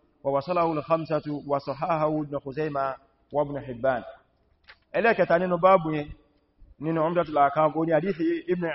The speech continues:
Umar radiyallahu anhuma qala, "Sami'tu Rasulullah sallallahu alaihi wasallam yaqul, idha ra'aytumuhu fasumu, wa idha ra'aytumuhu fa'aftiru, fa in ghumma alaykum faqduru lahu." Muttafaqun alayhi. Hadith ẹlẹ́kẹrin nínú báàbù yẹn.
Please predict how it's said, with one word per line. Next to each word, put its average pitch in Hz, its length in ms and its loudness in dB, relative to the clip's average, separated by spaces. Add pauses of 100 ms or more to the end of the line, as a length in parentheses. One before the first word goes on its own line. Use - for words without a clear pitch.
Umar 156 180 2 (180)
radiyallahu 156 560 2
anhuma 147 400 -2
qala, 147 380 4 (300)
"Sami'tu 165 480 -4
Rasulullah 151 500 0
sallallahu 147 360 -2
alaihi 143 80 -4
wasallam 143 220 -6
yaqul, 165 420 0 (380)
idha 147 220 0
ra'aytumuhu 147 1040 -4
fasumu, 151 600 -4 (340)
wa 139 140 -2
idha 139 180 2
ra'aytumuhu 143 600 0
fa'aftiru, 143 640 0 (300)
fa 139 120 -2
in 147 120 -2
ghumma 160 340 2
alaykum 151 500 -2 (340)
faqduru 147 500 -4
lahu." 143 240 2 (220)
Muttafaqun 143 560 -4
alayhi. 127 500 -4 (560)
Hadith 180 240 0
ẹlẹ́kẹrin 170 600 2
nínú 160 200 -4
báàbù 151 340 2
yẹn. 135 160 -8